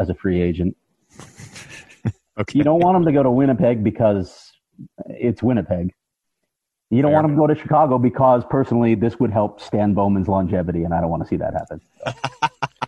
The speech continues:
Speaker 3: I don't know,
Speaker 1: I don't
Speaker 3: like,
Speaker 1: have a
Speaker 3: I,
Speaker 1: belt. Sorry, I don't have a belt
Speaker 3: I, I
Speaker 1: today.
Speaker 3: don't have a belt. I don't know, like, you could talk me into the Rangers just to be fun,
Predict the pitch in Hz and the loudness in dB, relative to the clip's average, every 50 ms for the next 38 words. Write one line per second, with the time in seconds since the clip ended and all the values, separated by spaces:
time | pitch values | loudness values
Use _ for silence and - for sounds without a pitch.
0 | - _ _ _ _ _ _ _ _ _ _ _ _ _ _ _ _ _ _ - | -6 _ _ _ _ _ _ _ _ _ _ _ _ _ _ _ _ _ _ -16
1 | - - - - - - _ _ _ _ _ _ _ - 185 269 359 - - - | -14 -14 -14 -14 -18 -20 _ _ _ _ _ _ _ -6 -4 -2 0 0 2 2
2 | 170 143 143 139 135 - - 123 120 117 113 - - - - _ _ _ _ - | 2 2 2 2 2 2 2 4 2 2 2 -2 -8 -20 -20 _ _ _ _ 0
3 | 117 107 104 98 98 98 98 92 98 87 - - - 127 131 - 139 139 139 143 | 2 2 2 2 2 0 0 0 0 0 0 0 0 0 0 0 0 0 0 0
4 | 143 139 131 135 131 - - _ _ - - - - 180 277 370 370 339 220 - | -2 -2 -4 -4 -6 -6 -8 _ _ -20 -6 -2 0 0 2 2 2 2 2 0
5 | - - 262 - 370 - - 240 240 233 - 175 160 160 160 156 147 151 127 123 | 2 2 2 2 0 0 2 2 2 2 2 2 2 2 2 0 0 0 0 0
6 | 123 127 135 127 113 107 98 - - - - 139 - - 262 247 190 - - 143 | 0 0 0 0 0 0 0 -2 -4 -4 -4 -4 -2 -2 0 0 0 0 0 -2
7 | 123 113 135 175 | -2 0 0 -2